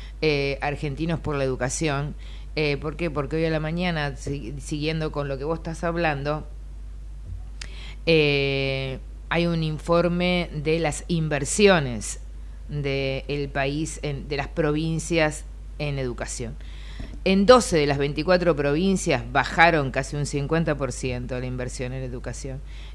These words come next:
Y la ciudad de Buenos Aires es una de las ciudad-, es la ciudad, la ciudad autónoma de Buenos Aires es una de las jurisdicciones que más ha bajado o que menos ha invertido, que es lo que más me gusta decir a mí,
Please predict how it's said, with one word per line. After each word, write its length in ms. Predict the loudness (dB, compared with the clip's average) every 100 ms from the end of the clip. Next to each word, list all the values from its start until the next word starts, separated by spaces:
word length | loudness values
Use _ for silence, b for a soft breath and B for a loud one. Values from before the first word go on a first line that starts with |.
| 2
Y 180 | 6 6
la 120 | 6
ciudad 200 | 6 6
de 40 |
Buenos 320 | 6 4 4 4
Aires 340 | 6 6 4
es 160 | 2 4
una 240 | 4 4
de 100 | 0
las 160 | 0 0
ciudad-, 340 | 2 2 2 0
es 260 | -2 -2 -10 -10
la 80 | -8
ciudad, 340 | -6 -6 -6 -10 B B B -4
la 120 | -4
ciudad 340 | 0 4 6
autónoma 920 | 4 2 8 12 12 10 4 2 -2 -4
de 120 | -2
Buenos 300 | 0 0 2
Aires 460 | 4 4 2 -2 -2
es 240 | 0 2 4
una 300 | 4 4 2
de 100 | 0
las 120 | -2
jurisdicciones 840 | 0 -2 -2 -2 2 2 2 -2 -6 B B B -2
que 140 | 2
más 460 | 4 4 4 2 -2 -2
ha 140 | -2
bajado 640 | -2 -4 0 2 2 0 -2
o 140 | -2
que 140 | 2 2
menos 640 | 6 6 6 2 -2 -2 0
ha 140 | 2
invertido, 800 | 2 2 0 0 -2 -2 -2 -4
que 100 | -4
es 60 |
lo 100 | -4
que 100 | -2
más 180 | -2 -2
me 120 | -2
gusta 280 | -4 -4 -4
decir 340 | -4 -4 -6 -4
a 60 |
mí, 220 | -4 -4